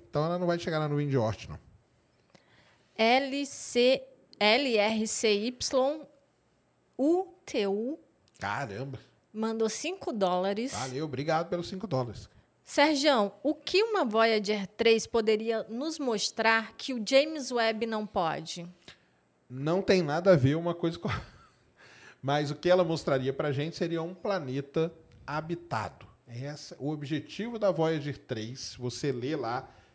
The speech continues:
Speaker 1: baixe lá na plataforma, leia o artigo lá, o conceito da missão Voyager três é colocar a Voyager três num, no ponto focal aonde o Sol é uma lente.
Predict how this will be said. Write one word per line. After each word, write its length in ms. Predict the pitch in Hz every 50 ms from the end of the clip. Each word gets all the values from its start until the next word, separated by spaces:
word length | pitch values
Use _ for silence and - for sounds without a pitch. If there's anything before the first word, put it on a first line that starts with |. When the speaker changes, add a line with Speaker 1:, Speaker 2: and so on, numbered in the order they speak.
| _ _ _
Speaker 1:
baixe 440 | - 98 120 131 143 135 - - 151
lá 100 | 143 139
na 80 | 139 135
plataforma, 640 | 139 139 135 - 131 - - - 123 127 127 127
leia 340 | 123 117 123 139 151 160 160
o 80 | 151 160
artigo 540 | 156 - - - - - 131 143 139 135 131
lá, 320 | 117 113 120 123 131 - - - _ _ -
o 80 | -
conceito 1120 | 120 - - 170 170 160 147 - - - - - 170 170 196 196 - - - 202 185 196 190 -
da 120 | 139 143
missão 520 | 147 151 139 - - - - 139 139 143 123
Voyager 420 | 127 123 123 127 123 123 151 147
três 460 | - - 127 120 127 127 131 - - - - - - - - _ _ _ -
é 200 | 131 151 170 180
colocar 480 | 175 - 190 170 165 165 - 180 180 190
a 80 | 180
Voyager 360 | 151 160 165 165 156 151 147
três 280 | - - 151 156 156 139
num, 180 | 143 156 165 170 - _ _ -
no 140 | 147 156
ponto 580 | 156 - _ _ - 196 214 262 269 - - 285
focal 840 | - - - 262 254 254 - - - 165 135 135 143 156 170 - - - - _ _ _ -
aonde 420 | - 143 156 156 170 180 165 175
o 40 | 180
Sol 600 | 175 - - - - 196 196 226 226 - - - -
é 60 | 185
uma 200 | 190 202 226 226
lente. 580 | 214 175 160 147 131 117 - - - - -